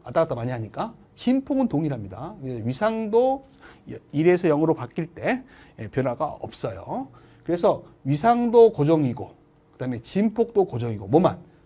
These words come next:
주파수만 달라지죠. 음, 그래서 이것은 에프에스케이가 되겠습니다. 그래서 에프에스케이를 그려놓은 건데, 영과 일을 구분했으니까 이진 에프에스케이죠. 음. 자,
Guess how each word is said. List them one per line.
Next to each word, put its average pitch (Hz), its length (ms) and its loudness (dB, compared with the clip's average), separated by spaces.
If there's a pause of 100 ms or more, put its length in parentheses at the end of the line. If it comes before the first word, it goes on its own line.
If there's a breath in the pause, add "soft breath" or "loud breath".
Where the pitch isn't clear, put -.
주파수만 214 640 -2
달라지죠. 120 600 -8 (200)
음, 92 180 -16 (160)
그래서 180 380 -4 (280 loud breath)
이것은 123 480 -4 (220 loud breath)
에프에스케이가 143 840 -6 (380)
되겠습니다. 110 580 -10
그래서 117 220 -10
에프에스케이를 196 760 0
그려놓은 160 400 2
건데, 131 400 0 (380 loud breath)
영과 226 460 8
일을 220 340 6
구분했으니까 175 840 2 (680)
이진 196 400 2
에프에스케이죠. 120 720 -8 (140)
음. 104 100 -12 (1300 loud breath)
자, 151 240 -2